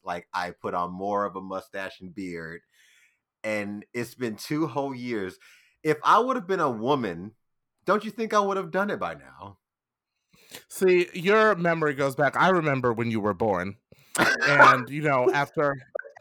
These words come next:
Speaker 2: after I had pushed you out of my vagina, I put a
Speaker 1: Mm-hmm.
Speaker 2: little dress on you, and you said, "No, I want to wear boy clothes," and it broke my heart. Yes, it did. But here we are.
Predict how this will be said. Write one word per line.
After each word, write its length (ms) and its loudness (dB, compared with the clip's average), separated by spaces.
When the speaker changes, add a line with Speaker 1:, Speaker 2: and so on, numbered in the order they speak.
Speaker 2:
after 300 6
I 160 6
had 220 6
pushed 300 2
you 180 4
out 300 6
of 100 -4
my 160 4
vagina, 680 2
I 80 0
put 180 0
a 40 2
Speaker 1:
Mm-hmm. 40 -4
Speaker 2:
little 160 0
dress 260 0
on 140 0
you, 160 -2
and 100 -6
you 100 -2
said, 280 -4
"No, 320 6
I 160 2
want 220 4
to 80 -2
wear 140 4
boy 260 2
clothes," 360 0
and 120 -4
it 120 -2
broke 220 0
my 120 0
heart. 260 -2
Yes, 220 -10
it 100 -14
did. 220 -6
But 320 4
here 180 2
we 160 6
are. 260 6